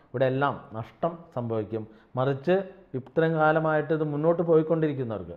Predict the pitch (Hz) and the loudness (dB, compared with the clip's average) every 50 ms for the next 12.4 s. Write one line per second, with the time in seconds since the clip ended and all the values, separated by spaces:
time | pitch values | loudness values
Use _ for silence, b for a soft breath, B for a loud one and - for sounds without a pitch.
0 | - - 104 117 120 120 123 135 156 165 - B B B B B B 131 131 139 | -16 -10 -4 -2 0 0 0 -2 -4 -6 -8 B B B B B B -2 0 0
1 | 139 143 143 135 143 143 139 - 143 131 139 139 135 147 139 143 139 127 120 135 | 0 -2 -2 -2 -2 -4 -4 0 0 2 2 2 2 0 0 0 0 -2 -2 -4
2 | 127 123 120 117 - 127 123 120 127 127 - B B B B B B 117 120 113 | -4 -2 -2 -2 -2 -2 -2 -2 -2 -4 -4 B B B B B B -6 -4 -2
3 | 135 131 131 127 123 127 131 135 131 135 127 135 120 - - 127 131 151 180 165 | 0 0 0 0 -2 -2 -4 -4 -4 -4 -4 -4 -6 -4 -2 -2 -2 -2 -4 -6
4 | B B B B B 131 139 139 135 135 139 139 135 127 123 123 131 127 131 123 | B B B B B -6 -2 0 0 0 0 -2 -2 -2 -2 0 0 0 0 -2
5 | - - - 127 127 135 143 147 156 165 165 160 160 160 160 156 147 147 139 127 | -4 -4 -2 0 0 0 2 2 2 4 6 6 6 4 4 2 2 0 0 0
6 | 107 - - - B B B B - 123 123 123 123 127 127 127 123 123 120 113 | -2 -6 -10 -20 B B B B -6 -4 -2 -2 -2 -2 -2 -2 -2 -4 -4 -6
7 | - - - - - 120 110 113 113 113 117 113 113 101 120 113 113 113 113 113 | -6 -10 -14 -12 -10 -4 -2 0 0 0 0 0 -2 -2 -2 -2 -2 -2 -2 -4
8 | 117 113 117 B B B B B 107 123 120 120 123 135 135 139 139 147 135 131 | -4 -6 -10 B B B B B -2 0 0 0 0 -2 -2 0 0 0 2 2
9 | 131 131 131 135 135 135 - - - - - 135 135 120 139 131 135 143 143 143 | 0 0 2 2 0 0 -2 -6 -16 -14 -10 -8 -4 -2 0 0 2 2 0 0
10 | 139 131 - 139 135 135 131 135 135 135 135 139 139 139 135 - - - - - | 0 -2 -4 -4 -2 -2 0 0 0 2 2 2 0 0 -2 -6 -16 -20 -14 -8
11 | 123 131 127 - 123 123 131 139 147 151 147 143 139 135 139 135 - 151 143 143 | -6 -6 -4 -4 -2 -2 -2 0 0 -2 -2 -2 -2 0 -2 -2 -2 -2 0 0
12 | 139 135 131 123 123 120 135 151 | 2 2 2 0 -2 -4 -6 -8